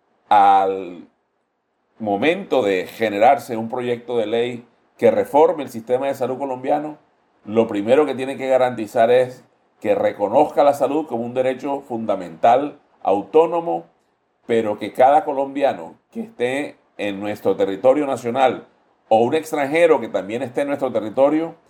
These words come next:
goce del beneficio de recibir un servicio de salud de manera expedita, oportuna, con calidad,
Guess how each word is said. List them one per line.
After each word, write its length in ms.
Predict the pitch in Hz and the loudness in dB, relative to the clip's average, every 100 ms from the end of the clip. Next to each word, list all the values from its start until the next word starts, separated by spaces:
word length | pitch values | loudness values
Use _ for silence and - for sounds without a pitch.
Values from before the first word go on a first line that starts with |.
| _ _ _ | _ _ _
goce 480 | - 120 156 165 170 | -2 4 4 4 0
del 140 | 151 123 | 0 -4
beneficio 640 | 117 113 113 190 165 113 | -6 -8 -10 -12 -8 -8
de 80 | 110 | -6
recibir 600 | 101 95 113 127 120 95 - _ _ _ - | -8 -8 -8 -6 -6 -6 -14 _ _ _ -4
un 140 | 127 | -2
servicio 480 | 127 104 131 151 175 | -2 0 0 0 4
de 120 | 160 | 4
salud 320 | 160 151 175 | 4 0 -2
de 100 | 147 | -4
manera 260 | 107 117 139 | -4 -2 -2
expedita, 680 | 139 - 98 131 160 - 104 | -2 -4 -4 -2 -2 0 0
oportuna, 640 | - 92 - 160 165 127 | 0 -4 -2 -2 0 0
con 160 | 98 95 | -2 -2
calidad, 600 | 98 95 95 127 156 | -2 -2 2 4 2